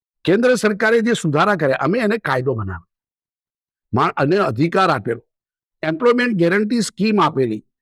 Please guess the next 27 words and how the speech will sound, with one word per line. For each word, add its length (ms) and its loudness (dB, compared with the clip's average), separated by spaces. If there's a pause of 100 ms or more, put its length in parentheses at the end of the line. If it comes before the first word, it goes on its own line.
(140)
એની 280 0
સામે 380 0 (380)
વધારે 400 2
દિવસના 460 0
નામે 300 2 (140)
એ 140 2
કાયદાને 480 0
નબળો 340 2
કર્યો, 320 -2 (520)
પંચાયતી 540 0
રાજને 400 2
ખતમ 360 -4
કરવાનો 380 -2
પ્રયાસ 340 -2
કર્યો, 260 -4 (380)
નીચલા 360 0
લેવલથી 520 0
લોકો 340 0
જોડાઈને 520 2
જે 200 -4
પ્રકારે 520 -2 (120)
આ 240 0
યોજનાની 520 0
અંદર 280 0
કામ 280 -2
કરતા 340 -2
હતા 240 -4